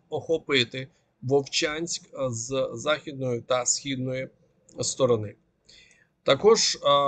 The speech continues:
хочу приділити, е, увагу, е, двом локаціям, е, стосовно яких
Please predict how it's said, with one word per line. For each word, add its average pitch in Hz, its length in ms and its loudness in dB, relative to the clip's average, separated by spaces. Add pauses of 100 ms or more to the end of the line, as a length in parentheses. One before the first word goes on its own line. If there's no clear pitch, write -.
хочу 175 360 -6
приділити, 143 580 -6
е, 165 120 -6 (400)
увагу, 139 800 0 (420)
е, 120 200 2
двом 139 320 0
локаціям, 151 760 0 (480)
е, 127 280 4
стосовно 143 460 -2
яких 131 540 -4